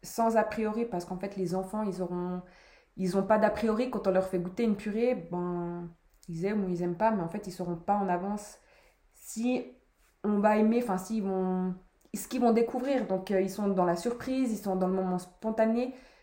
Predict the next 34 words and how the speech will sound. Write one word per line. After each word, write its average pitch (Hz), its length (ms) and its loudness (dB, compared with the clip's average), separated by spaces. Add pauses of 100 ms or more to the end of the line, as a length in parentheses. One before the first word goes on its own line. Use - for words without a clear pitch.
(160)
enfin, 185 140 -4
dans 185 100 2
le 185 60 4
moment 175 140 0
présent 220 280 -4
plutôt. 226 360 -6 (440)
Et, 185 200 8
euh, 180 480 6
bah, 185 160 2
c'est 196 120 -2
ça 277 120 4
qui 285 120 2
est - 20 6
intéressant. 220 540 2
Et 175 180 4
la 175 220 4
perte 226 360 2
de 214 100 0
goût 214 640 0
et 202 60 4
la 202 120 4
perte 208 240 -2
de 196 40 -2
l'odorat, 202 340 0
parce 247 200 -6
que 190 100 -8
les 180 100 -2
deux 175 140 -4
choses 202 240 -10
sont 185 120 -14
quand 185 140 -10
même, 180 200 -6
euh, 175 800 -12
liées, 185 60 0